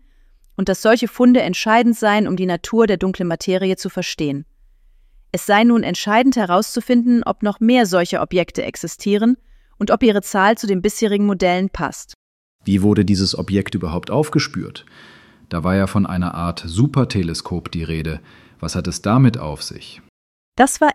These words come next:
Speaker 1: echte internationale Zusammenarbeit.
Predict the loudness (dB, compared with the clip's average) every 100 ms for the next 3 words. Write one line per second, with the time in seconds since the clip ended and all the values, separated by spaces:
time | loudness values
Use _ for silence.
0 | 2 0 0 -4 0 0 2 2 0 0
1 | 0 2 0 -2 -2 0 0 -4 -6 -8
2 | -10